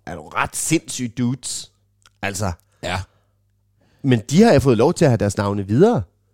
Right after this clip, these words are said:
Speaker 2: Jamen, han, han blev personificering på hele det der
Speaker 1: Ja, det gjorde han så.
Speaker 2: helvede der, ikke? Fordi, det var ikke fordi Josef Goebbels var en fed fyr, men man kan jo godt hedde Josef i
Speaker 1: Stalin.
Speaker 2: dag. Stalin.
Speaker 1: Ja.
Speaker 2: Øh, hvad hed Stalin til
Speaker 1: Hed han ikke også
Speaker 2: fornavn?
Speaker 1: Josef?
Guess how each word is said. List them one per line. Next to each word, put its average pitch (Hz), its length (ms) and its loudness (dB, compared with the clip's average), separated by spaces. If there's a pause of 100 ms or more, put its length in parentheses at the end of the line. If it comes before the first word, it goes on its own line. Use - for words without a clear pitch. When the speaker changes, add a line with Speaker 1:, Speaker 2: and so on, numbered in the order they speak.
(160)
Speaker 2:
Jamen, 104 180 -4
han, 113 160 -2
han 113 180 -2
blev 131 340 4
personificering 107 880 -2
på 98 140 0
hele 101 280 -2
det 104 120 -2
der 92 180 0
Speaker 1:
Ja, 147 60 4
det 156 160 -2
gjorde 156 240 -2
han 117 100 -6
så. 101 160 0
Speaker 2:
helvede 98 260 0
der, 85 220 -4
ikke? 101 220 -4 (200)
Fordi, 98 460 -2 (160)
det 101 80 -2
var 95 80 2
ikke 107 120 -2
fordi 123 220 2
Josef 104 460 0
Goebbels 117 360 2
var 101 100 0
en 87 100 -6
fed 104 180 0
fyr, 101 220 0
men 98 160 -4
man 95 140 -4
kan 90 80 -6
jo 85 100 -4
godt 107 160 0
hedde 113 140 4
Josef 92 320 -2
i 113 40 -2
Speaker 1:
Stalin. 143 360 2
Speaker 2:
dag. 143 180 -6
Stalin. 101 640 -4
Speaker 1:
Ja. 120 180 0 (1120)
Speaker 2:
Øh, 85 260 -6
hvad 95 100 -2
hed 104 140 -2
Stalin 92 260 -8 (160)
til 101 100 -18
Speaker 1:
Hed 98 100 -4
han 135 80 4
ikke 160 120 2
også - 80 0
Speaker 2:
fornavn? 170 200 -2
Speaker 1:
Josef? 160 100 -10